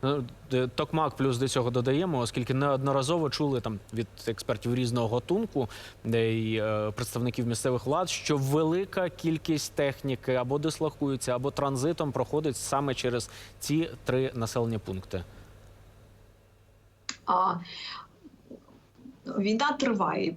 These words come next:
Speaker 2: і тому на певних напрямках, безумовно,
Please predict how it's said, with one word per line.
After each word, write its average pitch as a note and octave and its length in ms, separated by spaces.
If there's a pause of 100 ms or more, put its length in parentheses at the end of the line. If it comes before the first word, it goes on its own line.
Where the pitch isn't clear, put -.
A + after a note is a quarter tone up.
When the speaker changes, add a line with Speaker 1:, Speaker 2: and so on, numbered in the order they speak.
Speaker 2:
і G3 80
тому G#3+ 360
на G3+ 420
певних G#3+ 460
напрямках, G3 520
безумовно, F3+ 960